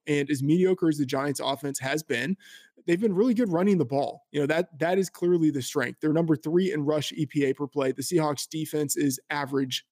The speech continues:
against the run, number eighteen in rush E P A. And, you know, I have the Giants power rate, power rated ahead of the Seahawks, uh, primarily because, you know,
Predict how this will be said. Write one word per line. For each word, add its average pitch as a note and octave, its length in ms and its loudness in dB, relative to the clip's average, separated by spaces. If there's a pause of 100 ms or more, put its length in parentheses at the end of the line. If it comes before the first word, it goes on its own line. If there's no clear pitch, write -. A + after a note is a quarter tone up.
(140)
against C#3+ 300 -2
the C3 80 -6
run, A#2 340 -8
number D3+ 300 0
eighteen D3+ 440 0
in C3+ 160 -4
rush C3 300 -4
E C#3+ 80 -4
P C3 200 -4
A. A2+ 160 -4 (600)
And, D3 360 0 (120)
you D3+ 100 2
know, C#3 60 0
I C#3+ 140 -2
have F3+ 160 0
the E3+ 80 4
Giants D3 580 -2 (100)
power D3+ 300 0
rate, C#3+ 400 -2 (160)
power E3 260 0
rated D3+ 320 2
ahead D3 420 -2
of C#3+ 140 -8
the C#3+ 60 -2
Seahawks, C3 560 -8 (380)
uh, C#3+ 200 -2
primarily F#3+ 520 0
because, D#3+ 340 0 (120)
you F#3+ 140 -2
know, D3+ 220 -2